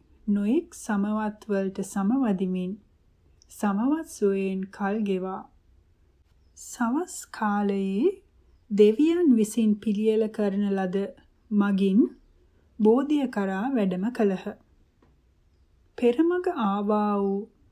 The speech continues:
තනගෙන යන සොත්තිය නැමැත්තෙක් උන්වහන්සේට කුඩා තන මිටි අටක් පිළිගැන්වීය.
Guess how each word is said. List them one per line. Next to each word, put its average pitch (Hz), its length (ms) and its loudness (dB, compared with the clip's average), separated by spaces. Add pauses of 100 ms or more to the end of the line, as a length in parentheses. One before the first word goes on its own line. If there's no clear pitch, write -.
තනගෙන 226 500 4
යන 190 300 -2 (300)
සොත්තිය 220 600 -2
නැමැත්තෙක් 202 760 0 (640)
උන්වහන්සේට 196 960 2
කුඩා 196 460 -2
තන 208 340 0
මිටි 247 360 4
අටක් 196 380 -4
පිළිගැන්වීය. 190 920 0